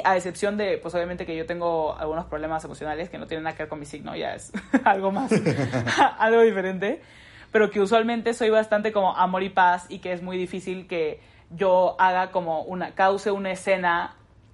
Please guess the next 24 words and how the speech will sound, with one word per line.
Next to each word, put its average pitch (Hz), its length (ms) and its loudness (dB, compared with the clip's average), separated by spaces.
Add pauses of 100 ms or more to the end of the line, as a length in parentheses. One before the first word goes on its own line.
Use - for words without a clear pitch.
de 175 160 -2
algo 170 320 0
que 165 120 -6
no 160 180 -6
es 160 80 -10
tan 165 140 -8
importante. 147 560 -14 (960)
Que 180 120 -6
soy 196 220 -2
muy 202 220 -2
terca, 214 580 2
especialmente 180 560 -4
cuando 156 640 -2
viene 170 280 -4
a, 160 440 -2 (100)
a 165 100 -4
realizar 160 420 -4
cambios, 170 460 -2
que - 80 -12
es 160 40 -8
lo 156 80 -6
que 143 80 -12
dijimos 147 260 -14
ahorita, - 360 -10